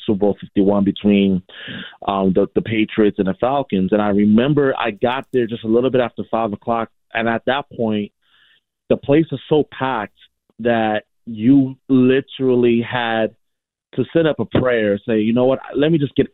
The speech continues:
a seat, any seat." And sure enough, I got a seat by the bar, um, like, literally, like, by the bar,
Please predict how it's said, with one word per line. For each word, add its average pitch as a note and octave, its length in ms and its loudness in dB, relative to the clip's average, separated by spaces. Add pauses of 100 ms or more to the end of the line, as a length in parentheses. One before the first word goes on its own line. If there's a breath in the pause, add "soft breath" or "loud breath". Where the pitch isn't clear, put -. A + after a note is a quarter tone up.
a B2+ 240 4 (180)
seat, D#2 280 0 (300)
any D#3+ 380 4 (160)
seat." E2+ 240 0 (540 loud breath)
And C3 340 0 (180)
sure G3 220 2
enough, C#3 260 -2 (120)
I C#3 140 -4
got C#3 380 -4
a A2+ 140 -2 (140)
seat A2+ 280 -2 (500 soft breath)
by C#3 240 -2
the C#3+ 120 2
bar, B2+ 640 0
um, A#2 340 -2
like, A#2+ 240 0
literally, C3 420 2
like, A#2+ 300 -2 (260)
by B2+ 180 0
the D3 80 0
bar, A#2+ 380 0